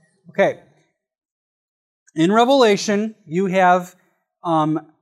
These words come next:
things being written on people's foreheads. In Revelation seventeen, uh, you have in verse five,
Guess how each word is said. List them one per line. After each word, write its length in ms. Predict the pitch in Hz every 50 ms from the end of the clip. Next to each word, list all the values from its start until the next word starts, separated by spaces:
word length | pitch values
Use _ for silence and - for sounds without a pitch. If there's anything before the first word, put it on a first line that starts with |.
| _ _ _ _ _ _ _ _ _ _ _ _ _ _ _ _ _ _ _ _ _
things 280 | 196 196 220 240 214 170
being 300 | 156 202 208 196 190 185
written 200 | 196 - 185 175
on 140 | 160 156 151
people's 400 | 151 185 214 - 185 170 160 -
foreheads. 540 | - 185 185 185 165 143 135 120 113 113
In 80 | 131 139
Revelation 500 | 151 175 180 185 185 180 175 - 180 175
seventeen, 840 | 170 - 202 190 175 180 165 170 190 202 220 240 269 285 277 - _ _ _ _ _ _ _ _ _ _ _ _ _
uh, 160 | 156 156 160 160
you 120 | 170 190 185
have 340 | 160 190 185 180 180 160
in 140 | 170 160 165
verse 260 | 151 175 180 175 180
five, 540 | - - 180 165 165 180 208 254 262 - -